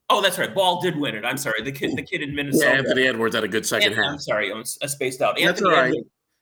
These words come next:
Speaker 1: Anthony Edwards started out very slow and then came on like gangbusters and gave LaMelo Ball, um, a run for his money for the award. Ball,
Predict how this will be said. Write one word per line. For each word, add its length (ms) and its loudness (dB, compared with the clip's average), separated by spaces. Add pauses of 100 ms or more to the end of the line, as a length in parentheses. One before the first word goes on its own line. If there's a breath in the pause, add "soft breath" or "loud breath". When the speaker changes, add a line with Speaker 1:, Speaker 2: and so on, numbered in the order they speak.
Speaker 1:
Anthony 380 2
Edwards 320 0
started 340 -2
out 220 0
very 260 4
slow 580 -4
and 140 -2
then 140 -2
came 260 -4
on 160 0
like 200 -6
gangbusters 680 -2
and 80 -8
gave 160 0
LaMelo 440 -2
Ball, 480 0 (220 loud breath)
um, 300 2
a 60 0
run 200 2
for 180 -4
his 220 -2
money 300 2
for 240 -2
the 100 -4
award. 480 -2
Ball, 500 0